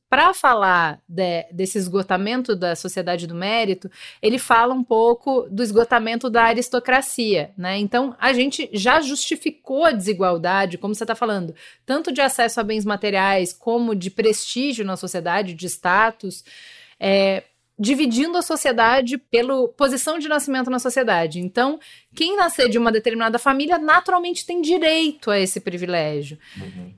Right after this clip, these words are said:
Speaker 1: E eu acho que tinha uma noção um pouco de que a vida é uma peça e que cada um tem seu papel. Então, todos os papéis importam, porque a gente precisa de todos os papéis pra peça funcionar, só que tem protagonistas e tem coadjuvantes. Tem gente que tem mais tempo de tela, tem gente que tem menos tempo de tela, né?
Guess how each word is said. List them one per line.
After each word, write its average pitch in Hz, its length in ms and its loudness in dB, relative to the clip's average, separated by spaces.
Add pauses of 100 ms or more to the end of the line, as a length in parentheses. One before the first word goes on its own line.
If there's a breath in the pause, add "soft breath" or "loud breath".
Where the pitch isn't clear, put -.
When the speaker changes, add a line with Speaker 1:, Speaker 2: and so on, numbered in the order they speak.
Speaker 1:
E 294 280 0
eu 285 100 4
acho 302 160 2
que 269 80 -6
tinha 330 180 -6
uma 330 160 0
noção 262 320 -2
um 226 60 -2
pouco 269 300 2
de 233 120 -2
que 269 100 -4
a 254 60 4
vida 240 200 0
é 254 40 4
uma 254 180 4
peça 247 560 2
e 269 60 -4
que 269 120 -6
cada 254 280 2
um 254 80 0
tem 262 160 -2
seu 254 180 -2
papel. 240 460 2
Então, 247 220 0
todos 339 400 0
os 254 100 -4
papéis 180 420 0
importam, 233 600 0
porque 202 420 -4 (140)
a 190 80 -6
gente 190 180 -4
precisa 240 300 -2
de 196 120 -2
todos 208 260 0
os 190 80 -8
papéis 196 400 0
pra 196 140 -6
peça 185 300 -4
funcionar, 269 500 -2 (220 loud breath)
só - 180 -2
que 339 120 -6
tem 196 220 0
protagonistas 262 760 0
e 330 80 -2
tem 359 140 -4
coadjuvantes. 320 760 2
Tem 202 120 -4
gente 202 180 -4
que - 60 -14
tem 226 100 -4
mais 208 220 -2
tempo 240 220 -6
de 240 80 -6
tela, 302 280 0
tem 254 180 -6
gente 180 160 -4
que - 60 -12
tem 202 80 -4
menos 208 220 -4
tempo 240 260 -4
de 294 100 -10
tela, 302 460 2
né? 220 240 0